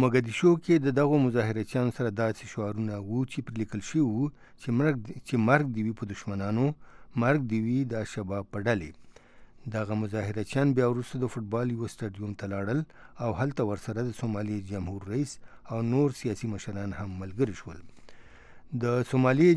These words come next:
جمهور رئیس عبدالحی محمد د سومالي د خلکو نه وغوښتل چې د الشباب د ډلې په ضد وسلې راپورته کړي. هغه دا هم ویلي دي، دا یو وخت دی چې د سومالي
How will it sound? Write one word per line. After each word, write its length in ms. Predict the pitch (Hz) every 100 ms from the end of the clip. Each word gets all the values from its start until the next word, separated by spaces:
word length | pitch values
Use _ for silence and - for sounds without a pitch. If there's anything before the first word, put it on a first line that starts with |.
| 139
جمهور 280 | 151 139 151 156
رئیس 120 | 147
عبدالحی 460 | 131 123 110 127 131 127
محمد 480 | 110 113 123 123 113
د 140 | 117 -
سومالي 520 | 120 107 110 104 120 120
د 140 | 110 127
خلکو 220 | 123 120 107
نه 40 |
وغوښتل 420 | 101 92 - 123 151 - - - - -
چې 80 | 120
د 20 | 113 113
الشباب 420 | - 110 110 113 101
د 60 | 107
ډلې 200 | 107 104 101
په 60 | 101
ضد 140 | 127 123
وسلې 240 | 101 - 107 98
راپورته 380 | - 104 - 95
کړي. 180 | - 139 139 - - - -
هغه 120 | 123 123
دا 60 | 120
هم 100 | 175
ویلي 240 | 127 110 110 117
دي، 100 | 131 110
دا 80 | 113 110
یو 120 | 107 139
وخت 160 | - 107
دی 100 | 131 170 - - - -
چې 80 | 147
د 20 | 123
سومالي 400 | 123 117 110 113